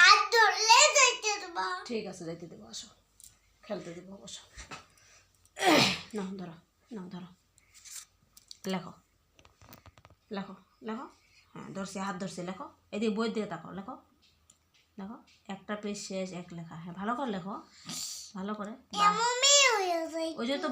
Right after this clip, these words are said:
Speaker 2: বলি, ডাইন হাতে লেখা শিখতে হয়। ডাইন হাতে লেখা
Speaker 1: ও।
Speaker 2: শিখো। হ্যাঁ,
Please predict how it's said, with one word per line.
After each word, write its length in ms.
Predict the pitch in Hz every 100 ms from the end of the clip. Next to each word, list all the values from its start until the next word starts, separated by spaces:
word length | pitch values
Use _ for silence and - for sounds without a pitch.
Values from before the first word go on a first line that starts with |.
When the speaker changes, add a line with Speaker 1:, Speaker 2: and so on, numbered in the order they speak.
| 269
Speaker 2:
বলি, 140 | 254 214
ডাইন 120 | 226 247
হাতে 140 | 220 220
লেখা 140 | 208 202
শিখতে 220 | 214 - 180
হয়। 140 | 160 165
ডাইন 140 | 180 202
হাতে 140 | 202 359
লেখা 140 | 370 359
Speaker 1:
ও। 80 | 339
Speaker 2:
শিখো। 220 | 320 294 339 - -
হ্যাঁ, 160 | 170